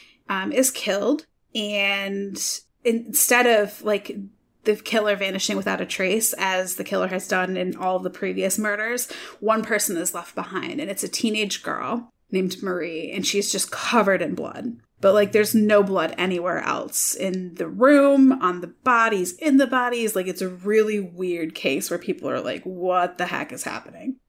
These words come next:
So this young woman, Marie, gets taken into custody, and she's booked at, you know, the, the local jail, which Michael's father runs as the sheriff. Like, it's a very small operation. There's only two sheriff deputies.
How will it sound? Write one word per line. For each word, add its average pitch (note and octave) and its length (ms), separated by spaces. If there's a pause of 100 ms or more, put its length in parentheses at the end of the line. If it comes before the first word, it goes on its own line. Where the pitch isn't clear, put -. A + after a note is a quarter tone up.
(160)
So F#3+ 720
this G#3+ 300
young F#3+ 200
woman, G3+ 280
Marie, G3+ 320
gets - 220
taken F#3 260
into D#3+ 220
custody, D4 920 (280)
and F3 140
she's - 280
booked - 400
at, E3+ 600
you F#3+ 160
know, E3+ 140
the, E3+ 160 (140)
the F3+ 120
local E3 300
jail, G#3+ 540
which D#3+ 440
Michael's D#3+ 360
father E3 640 (260)
runs F3 360
as E3+ 140
the E3+ 80
sheriff. F3 520
Like, D#3 160
it's E3 100
a F#3 40
very F3 260
small G3+ 300
operation. B3 640
There's G3+ 180
only F#3 180
two F#3 220
sheriff F3 340
deputies. F3+ 600